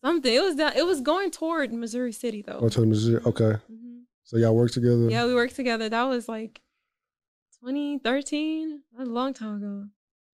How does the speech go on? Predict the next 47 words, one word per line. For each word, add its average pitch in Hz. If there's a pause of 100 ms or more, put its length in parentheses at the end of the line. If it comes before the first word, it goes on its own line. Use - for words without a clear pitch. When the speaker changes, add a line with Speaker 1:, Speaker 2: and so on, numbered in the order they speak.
(640)
Speaker 1:
I 208
was 220
in 202
high 214
school. 269
<laughs> - (480)
Speaker 2:
Oh, -
so 143
y'all, 147
so -
y'all, 135
like, 120
high 127
school 123
sweethearts? 143 (140)
Speaker 1:
Well, 269
he's 320
actually 247
not 220
from 214
America. 202
So 220
he's 285
from 285
the 247
Bahamas. 214
He, 117
Speaker 2:
Okay. 104
Speaker 1:
so 160
he 254
was 247
born 226
and 214
raised 208
there. 196
So 196 (720)
technically, 339
although 240
he's 262 (680)
a 226
year 233
and 262
a 247
half 233 (180)
older 240
than 311
me 320